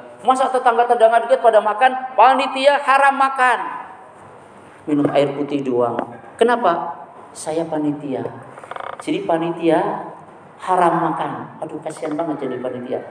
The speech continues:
Nanti nggak ada yang mau jadi panitia. Karena panitia nggak boleh makan. Yang lain malah boleh makan. Jadi makan seperlunya, yang wajar segala macam, ya memang untuk dimakan. Ya. Ini,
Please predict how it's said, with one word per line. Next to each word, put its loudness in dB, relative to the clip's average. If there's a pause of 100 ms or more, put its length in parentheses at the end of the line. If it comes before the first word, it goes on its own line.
(120)
Nanti -4
nggak 4
ada 6
yang 0
mau -2
jadi -4
panitia. -8 (320)
Karena 2
panitia 2
nggak 4
boleh 2
makan. -4
Yang 4
lain 6
malah 4
boleh 6 (600)
makan. -8 (160)
Jadi 0
makan 0
seperlunya, 2 (480)
yang 4
wajar 4
segala 0
macam, 0 (640)
ya -16
memang -6 (160)
untuk -6
dimakan. -8 (1200)
Ya. 2 (1040)
Ini, -8